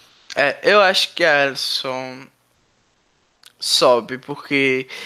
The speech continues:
ela conseguiu, é, finalmente a <laughs> aliança aí,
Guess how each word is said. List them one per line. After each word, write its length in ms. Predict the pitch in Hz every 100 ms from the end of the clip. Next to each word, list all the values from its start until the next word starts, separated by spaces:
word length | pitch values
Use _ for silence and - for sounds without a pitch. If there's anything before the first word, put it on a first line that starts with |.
| - _ -
ela 880 | - 135 139 139 139 139 135 135 127
conseguiu, 840 | - 165 - 175 151 139 139 170 285 _ _ - - -
é, 200 | 127 127
finalmente 760 | - 147 147 147 135 143 - 147
a 140 | 135
<laughs> 120 | 160
aliança 480 | 196 143 139 135 139
aí, 420 | 127 135 131 127